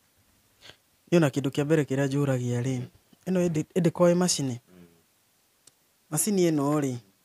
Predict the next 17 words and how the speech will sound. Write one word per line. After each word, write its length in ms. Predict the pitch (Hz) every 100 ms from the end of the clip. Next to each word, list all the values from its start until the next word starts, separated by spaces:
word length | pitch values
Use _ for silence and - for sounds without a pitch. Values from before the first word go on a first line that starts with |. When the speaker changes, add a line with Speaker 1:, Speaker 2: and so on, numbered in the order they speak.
| -
Speaker 1:
ndũngĩmĩhaka. 680 | 151 143 156 151 127 - 127 _ _ _ _ _ _ _ _ _ _ _ _ _ _ _ _ -
Wanyita? 420 | 165 170 135 117 - _ _ _ _ _ _
Macini 340 | 151 139 170 147
ĩno 100 | 127
ndũngĩhaka. 560 | 127 123 120 117 - 120 _ _ _ _ _ _ _ _ _ -
Macini 340 | 156 220 180
ĩngĩ 140 | 151 147
ũtangĩhaka 580 | 165 165 139 151 - 156
rĩ, 120 | 160 127 _ _
ndũngĩhaka 460 | 135 135 139 156 156
macini 480 | 160 - 131 120 117
ĩno. 160 | 120 123 _ _ _ _ _ _ _ _ _ _ _ _ _ _ -
Wanyita? 420 | 190 208 160 127 - _ _ _ _ _ -
Macini 300 | 143 180 170
ĩno 100 | 143
ndũngĩmĩhaka. 680 | 139 135 143 127 120 - 123 - 90 87 _ _ - - _ _ _ _ _ _ -
So, 160 | -